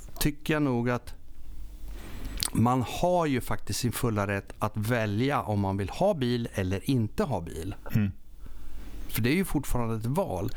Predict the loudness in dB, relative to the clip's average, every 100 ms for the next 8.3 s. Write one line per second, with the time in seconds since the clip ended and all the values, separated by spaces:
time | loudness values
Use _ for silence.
0 | 2 4 6 4 2 0 2 0 0 2
1 | 2 2 0 2 2 2 2 2 2 2
2 | 2 2 0 0 -2 0 0 2 2 2
3 | 2 2 0 0 0 -2 0 0 2 2
4 | 2 -2 -2 0 0 0 -2 -2 -2 -2
5 | -2 0 -2 -4 -4 -2 0 2 4 4
6 | 2 0 0 0 -2 -2 0 0 2 2
7 | 2 2 0 0 0 2 0 2 2 2
8 | 2 0 -4